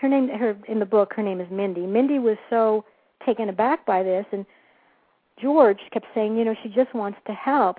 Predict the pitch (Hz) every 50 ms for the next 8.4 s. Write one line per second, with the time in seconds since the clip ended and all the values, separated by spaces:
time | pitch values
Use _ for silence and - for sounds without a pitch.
0 | - - 247 208 - - 208 214 220 247 254 240 - - 226 214 190 196 190 196
1 | 202 - - 190 196 196 - - 226 226 214 185 175 180 180 - - 175 180 180
2 | 175 - - - 185 196 247 262 - 185 170 - - - - 202 185 180 - -
3 | - - - - _ _ - 208 202 226 226 240 220 - 202 185 180 202 269 370
4 | - - 226 180 170 165 - - 180 190 - - - - _ _ _ _ _ _
5 | _ _ _ - - 220 196 180 202 214 208 - - 220 - 277 262 233 254 247
6 | 285 339 349 247 180 170 175 185 190 220 233 - _ _ _ _ _ _ _ _
7 | _ - - 262 262 320 294 254 220 233 220 226 247 - - 220 214 - - -
8 | 294 302 - - 208 160 185